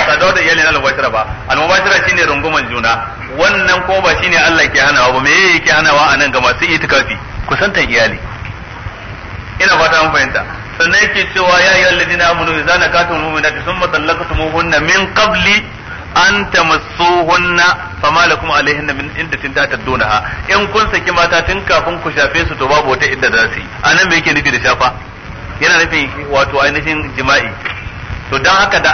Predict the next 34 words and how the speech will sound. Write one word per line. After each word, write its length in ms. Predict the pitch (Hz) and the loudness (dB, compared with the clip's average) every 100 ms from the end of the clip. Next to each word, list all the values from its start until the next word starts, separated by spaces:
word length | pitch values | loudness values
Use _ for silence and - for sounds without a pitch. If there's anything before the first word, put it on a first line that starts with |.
| 151 | 2
allamsu, 560 | 156 160 196 190 151 120 - - - | 2 2 0 0 -6 -10 -10 -10 -2
da 100 | 156 170 | 0 4
almasu, 680 | 165 156 160 208 - 160 131 - - | 4 2 2 0 -2 -6 -8 -10 -2
da 100 | 160 185 | 2 2
almubasharatu 840 | 165 156 165 208 175 175 165 147 107 - - | 2 0 2 2 2 2 2 -4 -10 -12 -4
a 80 | 127 | -4
cikin 280 | 131 175 190 | -2 -2 2
waɗannan 400 | 196 226 202 185 | 2 2 2 2
ayoyi 300 | 156 170 170 | 2 2 2
da 80 | 165 | 2
muka 140 | 151 147 | 2 2
karanta 380 | 143 135 127 127 180 | 2 0 0 0 0
dukkan 320 | 196 - 208 | -2 0 -2
su 120 | 135 | -2
suna 180 | 131 151 | -2 0
nufin 300 | 139 127 139 | 0 -2 -4
jima'i. 380 | 120 113 117 - - - - - | -4 0 0 0 -8 -10 -10 -12
Shine 560 | - 160 175 180 165 147 | -6 0 0 2 2 2
Ubangiji 400 | 139 156 156 156 147 | 0 0 0 -2 -4
ke 80 | |
cewa, 240 | 131 151 143 | -2 -2 2
"Aw 80 | 151 | 2
lamastum 460 | 156 160 160 147 135 | 2 0 -2 -4 -4
nisaa 360 | 123 - 135 - | -4 0 2 2
falam 240 | 135 135 135 | 0 0 0
tajidu 340 | 170 151 143 | -2 -2 -2
ma'an 340 | 147 170 175 165 | 2 2 2 0
fatayammamu." 520 | 135 120 120 117 107 92 - - - - | -2 0 0 0 -4 -6 -8 -10 -10 -4
So 120 | 175 | -2
sai 80 | 185 | 0
suka 160 | 190 | -2
ce, 140 | 180 170 | -2 0
"Lamastum 400 | 170 175 180 160 147 | 2 2 0 -2 -6
nisaa," 260 | 147 170 | 0 2